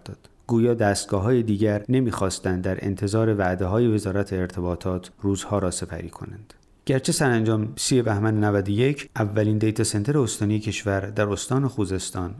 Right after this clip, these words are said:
افتتاح شد. آبان همان سال نیز سعید مرتضوی که برای مدت کوتاهی مدیر عامل سازمان تامین اجتماعی بود، فاز نخست مرکز دادهٔ سازمان تامین اجتماعی را افتتاح کرد و از افتتاح فاز دوم این مرکز در بیست و دو بهمن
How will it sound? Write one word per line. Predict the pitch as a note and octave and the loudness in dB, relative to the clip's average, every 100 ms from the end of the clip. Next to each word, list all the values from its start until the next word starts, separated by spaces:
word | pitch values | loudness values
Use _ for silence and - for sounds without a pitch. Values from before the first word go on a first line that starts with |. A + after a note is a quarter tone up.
| - | -12
افتتاح | G2+ - F#2 F#2+ | -10 -8 -6 -8
شد. | - - - - _ _ | -12 -14 -16 -20 _ _
آبان | - B2+ D3+ | 0 2 4
همان | E3 E3 D#3 | 2 2 2
سال | C3 A#2+ A2+ | 2 2 2
نیز | G#2+ G#2+ G#2 | 2 2 0
سعید | G#2+ A#2 B2+ | 2 2 2
مرتضوی | A#2 A2+ G2+ G2+ A#2 C3 | 2 0 2 2 2 0
که | A2+ | 0
برای | G#2+ A2 | 2 4
مدت | A2 G#2+ G#2 G2+ | 4 2 0 -2
کوتاهی | - G#2 B2 A2+ F#2+ | -6 -6 -2 0 0
مدیر | F#2+ G2+ G2+ | 0 2 2
عامل | G#2 A#2+ | 2 2
سازمان | A#2+ G#2+ G2 A2 G#2+ | 0 0 0 -2 -2
تامین | G2+ G2 F#2+ | -2 -2 -2
اجتماعی | F#2 F#2 - F#2 F#2 F#2 | -2 -4 -4 0 0 0
بود، | A#2+ C3 B2+ - | 0 -2 -4 -18
فاز | - C#3 C3 | -2 0 2
نخست | C#3 A#2+ D3 C#3 B2+ | 2 0 0 0 0
مرکز | A2 G#2+ G#2+ G#2+ | 0 0 0 2
دادهٔ | G#2 G#2 B2 | 2 4 2
سازمان | - G2+ A2 A2+ | 2 0 0 0
تامین | G#2 F#2+ G2 G2 | -2 -4 -4 -4
اجتماعی | F#2+ G2 F#2+ G#2+ | -4 -2 0 2
را | A2+ | 2
افتتاح | G2+ - - A2 F#2+ | 0 -6 -6 -4 -4
کرد | - F#2+ - - - | -6 -12 -12 -12 -2
و | |
از | G2 F#2+ - | 0 0 -4
افتتاح | - - G#2+ B2+ A#2 | -4 -2 0 0 0
فاز | A2+ A#2 A2 G2+ | 0 0 0 2
دوم | G2 A2 B2+ | 0 2 2
این | C3 B2 | 2 2
مرکز | G#2+ G2+ - F#2+ F#2 - | -2 -2 -2 -2 -2 -4
در | A2 G2+ | 0 0
بیست | G#2+ - G#2+ | 0 -2 0
و | |
دو | G2+ A2+ G#2+ | 2 2 2
بهمن | G2+ F#2 G#2+ A#2+ C3+ | 0 -2 0 0 -2